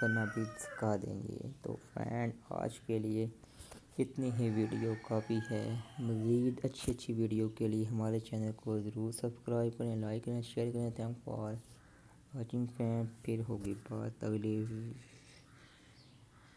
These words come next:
वीडियो में इंशाल्लाह। तब तक के लिए ये दिए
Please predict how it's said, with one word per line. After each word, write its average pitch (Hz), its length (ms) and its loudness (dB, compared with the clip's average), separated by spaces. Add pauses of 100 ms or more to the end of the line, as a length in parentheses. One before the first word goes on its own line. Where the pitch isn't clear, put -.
(160)
वीडियो 117 300 4
में 123 160 0
इंशाल्लाह। 113 920 -2 (220)
तब 113 200 -6
तक 120 160 -6
के 113 100 -2
लिए 113 140 0
ये 113 220 0
दिए 113 260 0